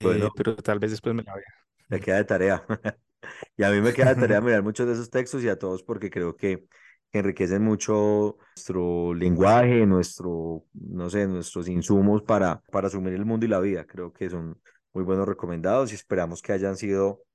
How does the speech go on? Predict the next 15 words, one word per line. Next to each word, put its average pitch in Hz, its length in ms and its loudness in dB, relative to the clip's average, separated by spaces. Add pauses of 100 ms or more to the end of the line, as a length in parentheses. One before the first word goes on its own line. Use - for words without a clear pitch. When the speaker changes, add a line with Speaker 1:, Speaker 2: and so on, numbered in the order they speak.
(140)
Speaker 1:
de 90 200 -6
su 92 120 -8
agrado. 85 440 -4 (320)
Speaker 2:
Sí, 113 360 2
eso 110 160 -4
esperamos. 107 580 0 (180)
Y 117 100 -2
bueno, 107 260 4
nada, 110 280 -2 (140)
aquí 120 260 -4
nos 120 140 -4
estamos 120 340 -6
hablando. 127 540 -6 (140)
Cualquier 110 360 -2
recomendación, 117 840 0